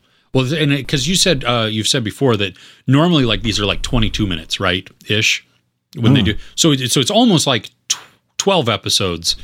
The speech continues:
Speaker 1: Just
Speaker 2: Yeah, it basically
Speaker 1: split.
Speaker 2: is. But I think they've done the forty-five minute episodes because they're almost like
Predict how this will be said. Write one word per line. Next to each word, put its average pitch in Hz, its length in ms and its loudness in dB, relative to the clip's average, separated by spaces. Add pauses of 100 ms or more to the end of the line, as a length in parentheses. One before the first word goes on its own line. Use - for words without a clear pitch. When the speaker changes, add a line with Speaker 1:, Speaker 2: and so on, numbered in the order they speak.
(760)
Speaker 1:
Just 117 240 2
Speaker 2:
Yeah, 120 240 2
it - 160 -4
basically 143 400 2
Speaker 1:
split. 135 120 2
Speaker 2:
is. 107 120 2
But - 260 -2 (220)
I 127 80 -2
think - 440 -2 (360)
they've 120 140 2
done 127 180 2
the 117 60 0
forty-five 117 440 2
minute 107 220 0
episodes 107 420 0
because 104 240 -2
they're 104 220 2
almost 113 340 4
like 107 240 2